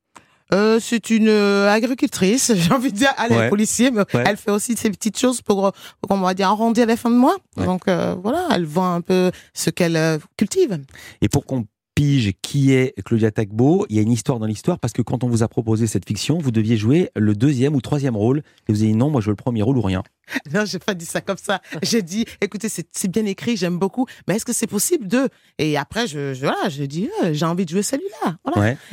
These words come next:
Speaker 1: Et, euh, la production, la productrice, euh, donc Olga Vincent, a dit, ben, écoutez, banco, on y va.
Speaker 2: Voilà.
Speaker 1: Et la France deux aussi a accepté, donc, euh, ce qui veut dire que c'est, c'est, c'est faisable, les choses peuvent avancer.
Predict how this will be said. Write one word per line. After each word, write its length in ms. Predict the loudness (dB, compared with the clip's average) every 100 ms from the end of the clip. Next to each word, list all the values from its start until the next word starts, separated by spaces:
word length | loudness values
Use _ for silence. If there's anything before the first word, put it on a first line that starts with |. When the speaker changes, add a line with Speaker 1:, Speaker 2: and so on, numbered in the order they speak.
| -2
Speaker 1:
Et, 220 | 0 0
euh, 240 | 0 -2
la 160 | -2 -4
production, 540 | -6 -8 -6 -4 -2
la 100 | 0 -2
productrice, 580 | -4 -6 -4 -2 -2 -4
euh, 120 | -2
donc 220 | -4 -4
Olga 300 | -4 -2 -2
Vincent, 420 | -2 -4 -2 -2
a 180 | 0 -2
dit, 200 | -4 -6
ben, 140 | -4
écoutez, 300 | -8 -8 -4
banco, 300 | -2 -4 -4 -4
on 100 | -2
y 60 |
va. 100 | -4 -6 _ -8
Speaker 2:
Voilà. 200 | -4 -2 0
Speaker 1:
Et 260 | 0 0
la 80 | -2
France 260 | -6 -8 -4
deux 60 |
aussi 240 | -4 -2 -4
a 40 |
accepté, 360 | -4 -10 -6 -4
donc, 240 | -4 -4
euh, 140 | -4 -4 -8 -14
ce 100 | -6
qui 80 | -2
veut 100 | -2
dire 220 | -2 -2
que 240 | -2 -2 -2
c'est, 220 | -4 -4
c'est, 220 | -4 -6
c'est 120 | -4
faisable, 340 | -6 -2 -2 -2
les 60 | -2
choses 200 | -4 -4
peuvent 180 | -4 -4
avancer. 420 | -4 -6 -6